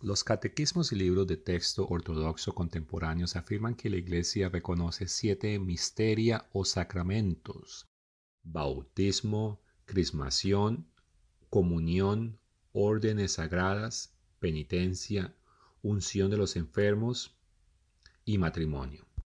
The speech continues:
Y esto es muy similar como lo es dentro de la Iglesia Católica y al igual, y dentro del mitraísmo también habían siete sacramentos.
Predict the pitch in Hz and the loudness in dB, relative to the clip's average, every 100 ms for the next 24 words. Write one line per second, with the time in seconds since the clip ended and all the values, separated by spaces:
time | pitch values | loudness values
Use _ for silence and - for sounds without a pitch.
0 | _ _ - 104 101 95 95 - 101 80 | _ _ -12 -2 6 8 8 6 4 4
1 | 76 73 - 95 82 78 78 80 - 82 | 2 0 0 2 2 4 4 2 -2 -4
2 | 71 67 67 67 69 71 73 73 76 69 | -2 -2 -2 0 0 0 -2 -2 0 0
3 | 67 71 - - - - 107 117 139 147 | 0 -4 -4 -4 -6 0 4 4 4 0
4 | 160 165 - - 160 196 196 - - 123 | -2 -2 -6 -2 2 2 0 -6 0 4
5 | 120 104 92 76 82 98 - - - - | 4 4 6 6 6 -2 -12 -16 -20 0
6 | 113 110 110 107 98 98 92 87 95 90 | 6 8 8 6 8 8 6 2 4 6
7 | 85 85 82 85 80 87 - 101 - 78 | 6 4 2 2 4 2 2 -2 0 -2
8 | 78 82 82 80 78 78 - - 110 101 | 2 2 2 2 0 0 0 2 2 2
9 | 104 - 82 85 78 85 76 - - - | -2 -2 -2 -2 0 0 0 -4 -10 -12